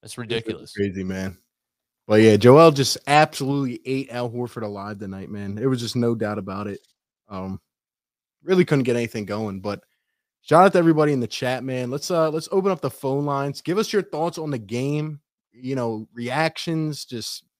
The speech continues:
Speaker 2: something you liked, didn't like, doesn't matter, man. Give us some thoughts. The, uh, the number's down below.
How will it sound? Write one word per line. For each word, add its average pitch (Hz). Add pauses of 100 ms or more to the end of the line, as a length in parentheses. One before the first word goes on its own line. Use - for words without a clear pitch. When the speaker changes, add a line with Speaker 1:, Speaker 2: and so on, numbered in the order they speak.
Speaker 2:
something 147
you 117
liked, 143
didn't 156
like, 147
doesn't 160
matter, 113
man. 104
Give 147
us 185
some 160
thoughts. 123 (680)
The, 120
uh, 117
the 117
number's 151
down 131
below. 120